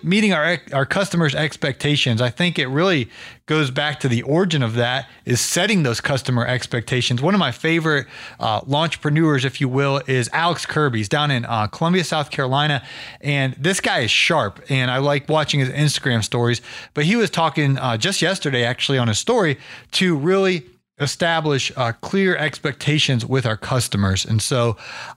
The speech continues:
I know some folks do the whole, "We'll do your yard on Tuesday, we'll do your yard on Wednesday, we'll do your yard on Thursday." I got away from that probably in two thousand seventeen or sixteen,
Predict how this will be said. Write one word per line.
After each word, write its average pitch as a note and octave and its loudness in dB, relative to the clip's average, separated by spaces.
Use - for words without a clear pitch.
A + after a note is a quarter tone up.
I E3+ 2
know G#3 4
some G#3 0
folks F3+ 0
do F3+ 2
the E3 2
whole, E3+ 2
"We'll F3+ 2
do D#3+ 0
your E3+ 4
yard D#3 2
on B2 0
Tuesday, F#3+ 2
we'll E3+ 0
do D#3+ 0
your D#3+ 2
yard D3 2
on B2+ -2
Wednesday, E3 2
we'll D#3 2
do D#3 0
your D3 2
yard C3+ 2
on A2 0
Thursday." D3+ 0
I F3+ 2
got F3 0
away D#3 2
from A2 -2
that D3 -2
probably C3 0
in A2 0
two D#3 0
thousand C#3 -2
seventeen F3+ 0
or A#2 -2
sixteen, A#2 2